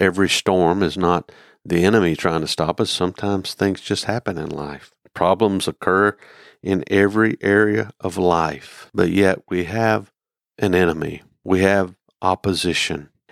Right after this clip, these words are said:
and we must remember that if Jesus sends us, if he is leading us, he is sending us and leading us from a place of authority, and he has given us everything we need. He's given you authority over the storm.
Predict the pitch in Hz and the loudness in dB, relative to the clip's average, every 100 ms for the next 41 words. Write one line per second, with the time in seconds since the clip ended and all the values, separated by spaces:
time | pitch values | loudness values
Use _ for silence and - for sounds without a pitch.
0 | - - 90 107 110 120 131 131 - - | -8 -2 2 2 4 2 2 0 -6 -4
1 | 104 101 101 95 85 80 82 - _ - | 0 4 4 4 0 -4 -6 -10 _ -8
2 | 98 95 98 - - - 113 120 117 120 | -2 2 2 -2 -10 -4 0 2 2 2
3 | 110 - - - 104 92 78 82 67 - | 0 -6 -8 -2 0 0 0 -6 -8 -12
4 | - - _ _ _ 92 - 120 113 98 | -14 -18 _ _ _ -8 -2 2 4 2
5 | 98 104 107 95 80 76 71 - - 107 | 0 2 4 2 0 -2 -6 -8 -10 -4
6 | 101 92 85 - - _ - - 127 117 | 2 2 0 -4 -14 _ -2 0 2 2
7 | 113 110 110 - 85 95 107 98 95 92 | 2 2 0 -2 -2 2 4 2 2 2
8 | 90 - _ _ _ - 98 95 - 101 | 0 -8 _ _ _ -2 0 0 2 2
9 | 98 - 95 87 - 78 76 71 76 - | 2 0 0 0 0 0 0 -2 -8 -14
10 | _ _ _ - 85 98 98 85 78 92 | _ _ _ -12 -6 2 4 4 2 0
11 | 87 85 - 90 85 - 87 82 80 80 | 2 0 0 0 0 -2 -2 -2 -2 -2
12 | 78 82 _ - 107 85 110 107 98 101 | -6 -10 _ -2 0 0 0 2 4 4
13 | 123 117 85 82 80 78 82 80 73 - | 2 2 0 0 -2 0 0 -2 -6 -8
14 | - 76 76 | -6 -6 -8